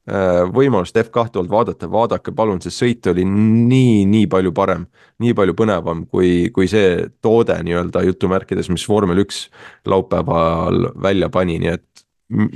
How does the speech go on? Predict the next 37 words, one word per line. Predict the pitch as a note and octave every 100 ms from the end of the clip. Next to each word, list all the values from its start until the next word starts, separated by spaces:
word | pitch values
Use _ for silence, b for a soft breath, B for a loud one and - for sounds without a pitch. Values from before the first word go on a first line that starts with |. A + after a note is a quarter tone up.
| G#2+
minu | A#2+ G2
jaoks | F2
ka, | A#2
isegi | G#2+ G#2
mu | G2+ A#2+
abikaasa | B2 F2+ F2+ F#2+
vaatasime | F#2+ - G2
hommikul, | G#2+ G2+ G2+ F2+ B B -
vaatasin | G#2 G#2
hommikul | A#2 G#2 F#2+ G#2+
voodist | A2+ E2+ -
teda | F#2 G2
kõrvalt, | A2 G2 E2 _ G#2
äh, | F2 F2+ G#2
jälgis | G#2+ F#2+ -
seda, | F#2 F2+
ütles, | F2+ F#2
et | -
vau, | A2+ F2+ -
kuule, | G#2 E2+
et |
see | -
on | G#2+
nii | B2+ A2+
palju | F#2+ F2
põnevam | A#2 A2+ F2 F2
kui | F2+
see | F#2+
Vormel | G#2+ F#2+ G2+ G#2+
üks | -
sõit, | F2+ -
mida | D#2+ E2
me | E2+
eile | E2
vaatasime. | E2 E2+ - - E2 - - B B B B -
Et | - -
noh, | G2+